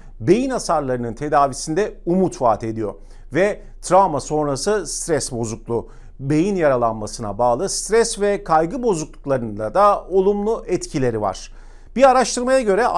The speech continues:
Ibogaine tedavisinin gazilerde travma sonrası stres bozukluğunda semptomları yüzde seksen sekiz oranında azalttığını bile gösteriyor.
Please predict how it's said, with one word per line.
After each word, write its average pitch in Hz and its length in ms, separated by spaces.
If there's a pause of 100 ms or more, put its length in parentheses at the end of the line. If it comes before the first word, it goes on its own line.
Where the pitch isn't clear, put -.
(100)
Ibogaine 190 380
tedavisinin 175 800 (220)
gazilerde 156 840 (300)
travma 233 400
sonrası 202 480
stres 240 420
bozukluğunda 139 920
semptomları 190 960 (200)
yüzde 202 340
seksen 240 480
sekiz 269 380
oranında 214 420
azalttığını 208 640
bile 160 160
gösteriyor. 131 600